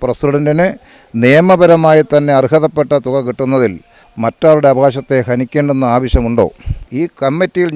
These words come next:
ഞാനെടുത്ത ഈ നിലപാടിൽ എന്താണ് ഞാൻ കാണിച്ച പാർട്ടി വിരുദ്ധ പ്രവർത്തനമെന്ന് എൻ്റെ മേൽ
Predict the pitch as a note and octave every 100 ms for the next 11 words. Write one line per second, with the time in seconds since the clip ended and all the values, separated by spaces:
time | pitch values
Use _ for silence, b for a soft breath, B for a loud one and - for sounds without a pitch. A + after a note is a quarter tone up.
0 | C#3+ C#3 E3 C#3+ - C3 C#3 A#2 A2 B2+
1 | B2 F2+ D#2 _ A2 A2+ D#3 F3+ D#3 C3+
2 | C3+ D3+ - _ _ G#2+ A2 C3+ B2+ A#2+
3 | A#2+ G#2+ B2 B2 - A2 A2 C3 _ E3
4 | A2+ A2+ B2 C#3+ B2 A2 G#2+ A2+ - B2
5 | G#2 G#2 D#2+ _ b b b A2 C3 D#3+
6 | F#3 D#3 D#3